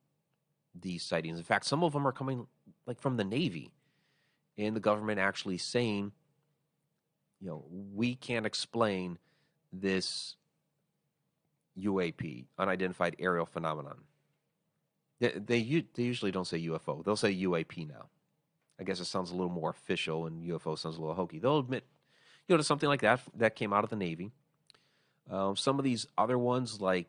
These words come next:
uh, what was it, American Airlines that, that reported something, uh, a couple of months ago, they're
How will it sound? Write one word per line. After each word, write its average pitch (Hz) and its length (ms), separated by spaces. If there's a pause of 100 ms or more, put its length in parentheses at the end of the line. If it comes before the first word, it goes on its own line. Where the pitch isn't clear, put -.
(120)
uh, 90 160
what 110 120
was 92 160
it, 71 40
American 107 380
Airlines 113 640
that, 101 380
that 104 120
reported 101 440
something, 104 560 (100)
uh, 90 120
a 87 40
couple - 260
of 92 60
months 101 240
ago, 120 320 (1700)
they're 113 520